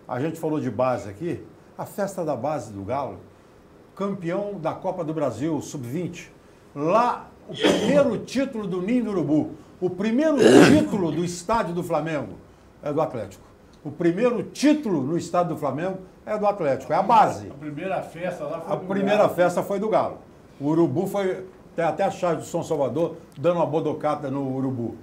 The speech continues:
Speaker 1: A primeira festa lá no Ninho do Urubu foi do Galo. Foi do Galo. Como setenta e um, a primeira festa,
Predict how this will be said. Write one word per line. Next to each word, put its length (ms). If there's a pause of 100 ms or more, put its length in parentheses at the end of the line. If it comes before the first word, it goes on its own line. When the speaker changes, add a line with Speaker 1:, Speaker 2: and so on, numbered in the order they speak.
(360)
Speaker 1:
A 80
primeira 380
festa 420
lá 120
no 120
Ninho 200
do 60
Urubu 480 (300)
foi 200
do 80
Galo. 320 (540)
Foi 140
do 120
Galo. 200
Como 220
setenta 460
e 40
um, 120
a 40
primeira 340
festa, 520